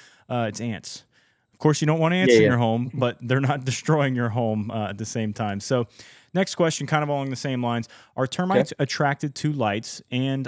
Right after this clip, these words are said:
Speaker 1: are they attracted to moisture as well? Uh, are there certain environmental conditions that make a home more susceptible to termites than others?
Speaker 2: Okay. So termite, all termites are attracted to, well, all termite swarmers are attracted to light. Let me take that back.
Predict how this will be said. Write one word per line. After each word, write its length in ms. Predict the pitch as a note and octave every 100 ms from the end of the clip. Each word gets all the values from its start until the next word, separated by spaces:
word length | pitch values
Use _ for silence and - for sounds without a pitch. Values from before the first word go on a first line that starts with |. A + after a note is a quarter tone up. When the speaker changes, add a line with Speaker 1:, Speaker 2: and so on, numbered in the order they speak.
| -
Speaker 1:
are 140 | B2+ B2
they 120 | B2
attracted 420 | - B2+ A#2 A#2+
to 80 | A2
moisture 420 | G#2+ A#2 - A2
as 140 | G2
well? 360 | G2+ G#2 B2+ D3 - - _
Uh, 60 | -
are 220 | A2 B2+
there 120 | A#2+ A#2+
certain 600 | - D#3+ D#3 C3 A2 - -
environmental 680 | B2+ A#2+ A2+ C3+ A#2+ A#2+ A#2+
conditions 600 | - A2+ A2+ A2 G#2+ -
that 160 | G#2+
make 260 | G#2 G#2+ G#2+
a 80 | G#2
home 300 | F#2+ G#2+ G2+
more 240 | G2+ G2
susceptible 600 | - G#2+ - G2+ - G#2
to 80 | F2
termites 520 | - G#2 F#2+ F2+ -
than 100 | F2
others? 380 | D2 - - - _ _ _ _ _ _ _ _
Speaker 2:
Okay. 200 | B2+ A#2 - - - _
So 500 | - C#3+ C#3 C3 A#2+ -
termite, 340 | - D3 D#3 -
all 160 | C3+
termites 400 | C#3+ C#3+ C3+ B2+
are 180 | G#2 B2
attracted 440 | B2 B2 A#2+ B2
to, 360 | A#2+ A#2 G#2 G#2+ _
well, 340 | B2+ A2+ - _ _ -
all 220 | B2 C3+
termite 400 | - D#3 C#3+ A#2+
swarmers 640 | - C3 B2+ A#2 G#2 G2
are 140 | - G2+
attracted 440 | F2 G#2 G2 E2+
to 140 | - E2+
light. 180 | D#2
Let 100 | F#2
me 120 | G2 F2+
take 160 | F#2+
that 160 | F#2 F2+
back. 240 | D#2 -